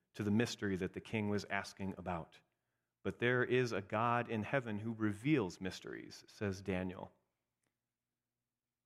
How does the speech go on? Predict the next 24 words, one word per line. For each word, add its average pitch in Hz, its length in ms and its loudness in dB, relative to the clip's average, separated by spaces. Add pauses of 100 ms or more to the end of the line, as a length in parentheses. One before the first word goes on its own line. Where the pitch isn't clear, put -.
(1300)
The 131 60 2
Babylonians 139 880 2 (120)
worshiped 139 400 -2
the - 80 -16
stars. - 580 -18 (720)
They 147 120 6
looked 143 240 2
to 120 60 -6
them, 98 300 2
and 117 220 2
yet, 139 340 2 (300)
in 135 100 2
the 127 80 4
days 139 320 4
of 104 140 -4
Daniel, 170 540 4
in 123 80 0
the 117 60 0
days 120 280 4
of 101 100 -2
Shadrach, 147 500 2
Meshach, 143 420 2
and 110 100 2
Abednego, 156 640 4